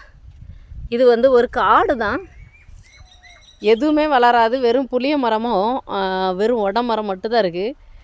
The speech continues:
இந்த இடத்துல நட்டு வச்சா தழுக்குமா அப்படின்னு பார்க்கறதுக்காக நம்ம வந்து நட்டு வச்சு பார்க்க போறோம். அதனால தான் நம்ம எடுத்துட்டு வந்திருக்கோம். பார்க்கலாம்.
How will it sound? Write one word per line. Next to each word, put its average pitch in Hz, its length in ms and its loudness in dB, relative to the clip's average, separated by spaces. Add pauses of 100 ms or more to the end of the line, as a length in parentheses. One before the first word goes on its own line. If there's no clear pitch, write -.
(160)
இந்த 240 260 4
இடத்துல 247 200 -2
நட்டு 254 360 -2
வச்சா 240 240 -2
தழுக்குமா 233 480 -2
அப்படின்னு 202 300 -2
பார்க்கறதுக்காக 196 640 -2 (580)
நம்ம 202 260 -2
வந்து 220 380 0
நட்டு 208 280 -2
வச்சு 202 200 -2
பார்க்க 185 260 -2
போறோம். 170 320 -4
அதனால 190 340 -2
தான் 208 80 -4
நம்ம 196 160 -4
எடுத்துட்டு 175 340 -4
வந்திருக்கோம். 165 340 -8 (760)
பார்க்கலாம். 139 340 -8